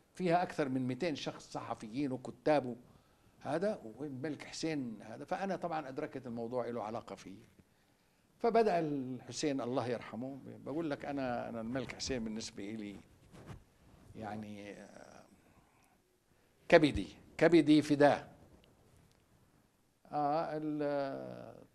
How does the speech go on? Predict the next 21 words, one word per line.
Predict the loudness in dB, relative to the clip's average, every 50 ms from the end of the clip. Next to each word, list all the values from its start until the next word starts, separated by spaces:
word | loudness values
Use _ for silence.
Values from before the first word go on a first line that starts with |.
| _ -2
اتصل، | -2 0 2 2 2 2 2 0 -2 -4
آه، | -4 -4 -4 -6 -8 -8 -8 -6 -4 -2
هذا | 0 0 2 2 0
بدأ | 4 4 4 4 4
الحديث، | 2 0 -2 -2 0 2 2 2 4
قال | 2 2 2
لهم: | 0 0 0 0
"يا | 0 0
أخوان، | 0 0 2 4 4 4 2 0 -6 -10 -20 _ _ _ _ _ _ _ -6 -4
أنتم | -4 -2 -2 -2 -4 -4
قسوتم | -2 -4 -4 0 2 2 2 2 0 -2 -4 -2
على | -2 -2 0 0 0
معالي | 2 2 4 4 2 2 0
وزير | -2 -2 -2 -2 -2
الإعلام، | -2 -2 -6 -4 -2 -2 -2 -2 -2 -4 -10 -12 -20 _ _ _ _ _ _ _ _ 0 4
هو | 6 6
أعطاكم | 8 8 6 6 6 6 6 6 6 4 0 0 2
المعلومة | 2 0 2 2 2 2 4 4 2 2 2 2 0
كما | 0 0 -2 2 2 2 2 2
أعطيت | 4 4 4 4 4 6 4 4 4 4
له، | 0 0 0 -4